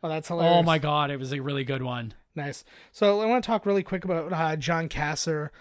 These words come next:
Speaker 1: who's playing the voice of the Crypt Keeper here. Little, uh, fact about him: he beat Sinbad and Rosie O'Donnell in Star Search to win the hundred thousand dollar prize.
Speaker 2: He did?
Speaker 1: Yeah, he actually won Star Search
Speaker 2: Wait,
Speaker 1: that
Speaker 2: what
Speaker 1: year.
Speaker 2: did he do?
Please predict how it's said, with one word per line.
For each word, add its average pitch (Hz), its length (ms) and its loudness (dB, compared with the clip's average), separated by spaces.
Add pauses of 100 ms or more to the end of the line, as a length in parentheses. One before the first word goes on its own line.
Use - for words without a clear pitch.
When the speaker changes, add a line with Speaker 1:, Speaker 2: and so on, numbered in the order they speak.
(240)
Speaker 1:
who's 151 140 -6
playing 160 300 -2
the 151 140 -4
voice 156 280 -4
of 160 60 -8
the 151 80 -8
Crypt 156 240 -10
Keeper 165 300 -6
here. 175 280 -2 (300)
Little, 247 380 4
uh, 185 100 -2
fact 202 300 -4
about 214 180 2
him: 233 240 -2 (240)
he 247 220 -4
beat 214 440 -6
Sinbad 185 680 0
and 156 180 -2
Rosie 170 320 0
O'Donnell 156 460 -2
in 139 120 -10
Star 156 320 -4
Search - 460 -10
to 175 80 -6
win 143 200 -8
the 135 60 -8
hundred 143 320 -8
thousand 135 380 -8
dollar 131 300 -10
prize. 131 680 -12
Speaker 2:
He 139 100 -4
did? 311 400 0
Speaker 1:
Yeah, 185 140 2
he 185 220 0
actually 185 300 -2
won 160 360 -2
Star 156 280 -6
Search 160 280 -8
Speaker 2:
Wait, 202 140 -2
Speaker 1:
that 156 160 -2
Speaker 2:
what 156 100 0
Speaker 1:
year. 202 80 0
Speaker 2:
did 202 140 -2
he 226 60 -2
do? 147 260 -2